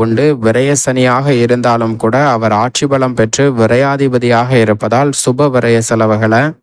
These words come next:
நிறைவாக சந்திப்பதற்கான யோகம் உண்டுங்க. சில சிரமங்கள் வந்தாலும் கூட அவை அளவாக தான் இருக்கும், பெரிய அளவுல பாதிப்பை ஏற்படுத்தி விடாது. எனவே பல வகையில இருக்கக்கூடிய செலவுகளும் கட்டுக்குள் இருப்பதற்கான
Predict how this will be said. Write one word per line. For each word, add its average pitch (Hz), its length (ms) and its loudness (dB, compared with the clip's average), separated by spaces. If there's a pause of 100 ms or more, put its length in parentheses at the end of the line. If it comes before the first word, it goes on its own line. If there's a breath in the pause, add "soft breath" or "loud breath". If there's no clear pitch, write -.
(140)
நிறைவாக 160 640 0
சந்திப்பதற்கான 127 920 0
யோகம் 120 380 0
உண்டுங்க. 113 300 0 (220)
சில 117 260 2
சிரமங்கள் 127 500 0 (120)
வந்தாலும் 123 500 0 (100)
கூட 123 220 2 (220)
அவை 123 180 0 (180)
அளவாக 127 520 -2
தான் 120 240 0
இருக்கும், 113 360 0 (160)
பெரிய 147 360 0
அளவுல 120 380 0 (400)
பாதிப்பை 156 400 0 (160)
ஏற்படுத்தி 131 500 0
விடாது. 117 400 2 (180)
எனவே 120 260 2 (200)
பல 127 240 0
வகையில 139 380 0 (100)
இருக்கக்கூடிய 117 720 0 (220)
செலவுகளும் 143 680 0 (100)
கட்டுக்குள் 131 520 0
இருப்பதற்கான 113 800 0